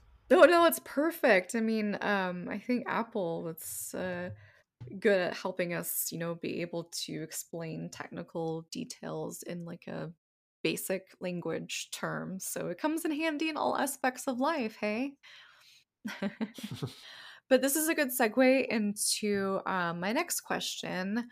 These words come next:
Speaker 1: Uh, what are your thoughts on the future of N F Ts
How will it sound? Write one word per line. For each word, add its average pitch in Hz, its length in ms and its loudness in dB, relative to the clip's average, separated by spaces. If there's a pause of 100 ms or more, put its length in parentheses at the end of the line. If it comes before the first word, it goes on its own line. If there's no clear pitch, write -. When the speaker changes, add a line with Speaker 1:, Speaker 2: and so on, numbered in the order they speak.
(360)
Speaker 1:
Uh, 208 220 2
what 269 180 4
are 349 40 4
your 392 220 2
thoughts 240 920 0 (120)
on 180 460 -4
the 185 60 -6
future 202 560 -4
of 160 260 -4
N 175 160 -4
F 175 140 -4 (100)
Ts 165 800 -6